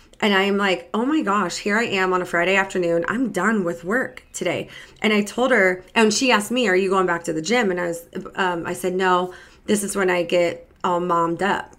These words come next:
and I'm gonna go do my podcast, and I'm gonna go pick my sons up from school. We're gonna go to soccer.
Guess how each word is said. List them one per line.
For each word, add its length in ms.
and 360
I'm 160
gonna 140
go 160
do 140
my 100
podcast, 960
and 320
I'm 60
gonna 100
go 100
pick 180
my 120
sons 400
up 140
from 160
school. 360
We're 120
gonna 160
go 100
to 100
soccer. 760